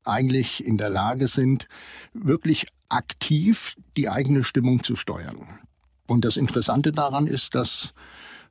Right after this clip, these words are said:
die Studien auch zeigen, dass das tatsächlich von Jahr zu Jahr schlimmer wird. Das heißt, Menschen, die, und das, die Überschrift über unser gemeinsames Gespräch könnte ja sein,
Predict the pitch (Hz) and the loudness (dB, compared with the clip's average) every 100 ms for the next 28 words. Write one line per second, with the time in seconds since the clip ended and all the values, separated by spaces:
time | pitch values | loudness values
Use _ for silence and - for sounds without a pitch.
0 | 123 117 110 110 110 98 - - - - | 2 4 6 6 4 0 -8 -20 -10 -2
1 | 151 151 147 - - 113 120 113 113 - | 0 2 0 0 -2 -2 0 0 -2 -2
2 | 95 - - - 120 - 120 104 - 104 | -2 -4 -8 -6 -4 -2 -2 -2 0 0
3 | 104 104 - 107 95 - 82 76 - 90 | 0 -2 -2 -2 -2 -4 -4 -6 -10 -16
4 | - - _ - - - _ - 110 - | -16 -20 _ -20 -20 -20 _ -2 -2 2
5 | 120 123 170 - 165 135 127 135 135 120 | 2 4 2 2 2 2 2 4 4 2
6 | - 101 104 - - - - - 113 127 | -2 -4 -2 -4 -4 -6 -4 -2 0 2
7 | 123 127 117 - 113 98 104 107 98 95 | 0 0 -2 -2 0 0 -2 0 0 0
8 | 117 110 98 - - - 117 - - - | 0 0 0 -2 -6 -2 -4 -2 -2 0
9 | 117 113 101 113 | 0 0 0 0